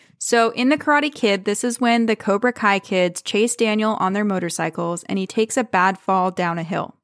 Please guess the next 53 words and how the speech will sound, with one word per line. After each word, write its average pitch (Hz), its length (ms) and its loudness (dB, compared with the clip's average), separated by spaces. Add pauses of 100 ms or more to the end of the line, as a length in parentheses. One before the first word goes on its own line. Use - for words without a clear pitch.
He 233 120 0
makes 254 260 2
his 269 160 -2
way 269 160 2
home, 214 380 2
he 208 140 0
throws 208 300 2
his 233 160 -2
bike 202 280 0
away, 190 300 0
and 190 140 -4
he 190 80 -6
tells 247 320 0
his 269 160 -4
mother 202 320 2
that 190 140 -2
he 202 180 -4
needs 220 300 0
to 262 100 -2
learn 226 300 0
karate 175 500 0
so - 140 -6
that - 160 -8
he 208 100 -4
can 214 180 -4
put 202 180 -2
a 196 40 -2
stop 175 380 -2
to - 80 -12
the 180 80 -4
bullying. - 480 -6 (180)
So 196 360 2
his 208 220 0
initial 240 520 2
plan 214 400 2
to - 320 0
avoid 202 480 0
the 269 80 0
Cobra 254 320 0
Kai 202 260 0
kids 202 380 -2
has 220 260 -2
failed, 175 540 -2
and 196 160 0
now 202 180 4
he 208 180 0
has 208 220 0
a 190 60 0
new 262 240 2
plan 180 480 -2 (280)
to - 100 -8
learn 190 200 0
karate 180 540 0